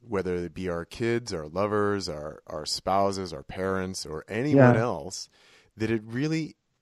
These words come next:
Speaker 1: is about our ability to love ourselves and, in
Speaker 2: Yeah.
Speaker 1: a sense, to embrace our own death, our own dissolution, and then find our love and trust within that.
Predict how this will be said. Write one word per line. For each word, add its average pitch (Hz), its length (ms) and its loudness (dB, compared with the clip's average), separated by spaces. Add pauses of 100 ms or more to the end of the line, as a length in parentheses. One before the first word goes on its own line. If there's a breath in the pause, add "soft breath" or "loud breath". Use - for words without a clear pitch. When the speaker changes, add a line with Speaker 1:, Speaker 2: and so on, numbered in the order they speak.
Speaker 1:
is 113 480 0
about 87 480 -2 (120)
our 95 180 2
ability 85 340 -6
to - 180 -10
love 85 380 -4 (240)
ourselves 95 1000 2
and, 95 380 -2 (280)
in 123 120 6
Speaker 2:
Yeah. 113 60 2
Speaker 1:
a - 20 2
sense, 110 380 0
to 113 240 -2
embrace 98 1040 -2 (880)
our 95 320 4
own 107 480 2 (300)
death, 95 380 0
our 87 160 0
own 104 300 -2
dissolution, 87 840 -6
and 90 180 -6
then 90 180 -4
find 101 640 -2
our 90 180 0
love 95 320 2
and 90 140 -4
trust - 520 -4 (120)
within 98 500 -6
that. 69 400 -10